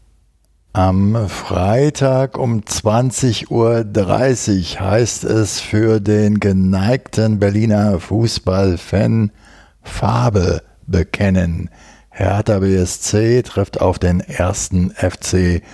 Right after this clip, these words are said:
Union Berlin null. Am Samstag dann der S C Freiburg gegen Borussia Mönchengladbach zwei. Arminia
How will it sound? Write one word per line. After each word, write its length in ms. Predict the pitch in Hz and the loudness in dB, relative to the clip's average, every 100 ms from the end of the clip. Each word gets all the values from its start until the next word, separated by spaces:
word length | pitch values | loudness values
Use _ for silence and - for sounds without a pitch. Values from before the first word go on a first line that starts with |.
| - - _ | -20 -20 _
Union 680 | 107 110 98 87 90 87 80 - - | 0 2 2 2 2 0 -2 -8 -16
Berlin 800 | - 87 87 87 98 117 131 135 135 - - - | -2 0 2 2 2 2 2 0 -2 -8 -20 -4
null. 760 | 87 90 98 113 90 80 82 - - - - - _ | 0 2 2 2 0 -2 -8 -12 -20 -20 -20 -20 _
Am 380 | - 87 90 - | -4 0 0 0
Samstag 760 | - 98 98 120 151 - 120 110 | -2 0 2 0 -2 0 0 2
dann 220 | 113 123 | 0 2
der 220 | 95 95 | 0 0
S 280 | - 110 - | 0 -4 -4
C 260 | - 98 87 | -2 0 -2
Freiburg 800 | - 101 113 107 104 107 - 92 | -2 0 2 2 0 -2 -4 0
gegen 400 | 95 92 92 85 | 0 2 0 0
Borussia 720 | 90 104 - - 95 90 87 - - - | 0 0 0 0 2 0 -2 -8 -20 -4
Mönchengladbach 1400 | 85 92 98 117 107 113 92 92 98 - - 98 95 - - - - - | 0 2 2 0 0 0 2 2 0 -2 -2 0 0 -4 -16 -20 -20 -20
zwei. 840 | - - - 92 101 90 80 87 87 - - - - _ _ | -10 -6 -2 0 2 0 -2 -8 -12 -18 -20 -20 -20 _ _
Arminia 1000 | 101 95 87 95 117 135 127 123 120 113 | -2 0 0 2 2 2 0 2 2 0